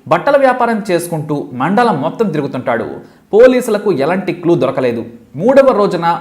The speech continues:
ఓ వ్యక్తి పోలీసులకు ఫోన్ చేసి అసలు విషయం చెప్పాడు.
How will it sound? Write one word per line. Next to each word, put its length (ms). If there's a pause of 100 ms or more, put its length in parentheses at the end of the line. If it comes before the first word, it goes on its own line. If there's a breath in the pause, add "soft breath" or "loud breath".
ఓ 100
వ్యక్తి 320
పోలీసులకు 560
ఫోన్ 400
చేసి 480 (200 loud breath)
అసలు 240
విషయం 260
చెప్పాడు. 440